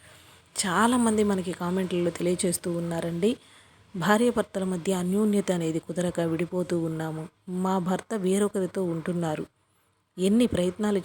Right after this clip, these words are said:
చేసినా, నా తప్పు లేకపోయినా, ఎంత ప్రయత్నించినా కూడా నన్ను కాదని బయటికి వెళ్ళిపోతూ ఉన్నారు, లేదా మా ఇంట్లోనికి రావటానికి ఇష్టపడటం లేదు. పిల్లలు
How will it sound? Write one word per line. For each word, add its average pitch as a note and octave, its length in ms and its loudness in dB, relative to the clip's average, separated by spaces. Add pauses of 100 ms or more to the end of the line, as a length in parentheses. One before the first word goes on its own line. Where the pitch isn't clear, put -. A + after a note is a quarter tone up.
చేసినా, F3+ 380 0
నా E3 180 -2
తప్పు E3 300 -8
లేకపోయినా, F3 600 -2
ఎంత F3 420 -2
ప్రయత్నించినా F#3 760 -2
కూడా D#3+ 580 -2
నన్ను F3 260 0
కాదని F3 440 0
బయటికి D#3+ 360 -2
వెళ్ళిపోతూ E3 560 -2
ఉన్నారు, D#3 500 -6
లేదా G3 420 2 (580)
మా G3+ 200 2
ఇంట్లోనికి F#3 680 0
రావటానికి F3 600 0
ఇష్టపడటం F3 680 -2
లేదు. D#3+ 320 -8 (480)
పిల్లలు G#3+ 640 2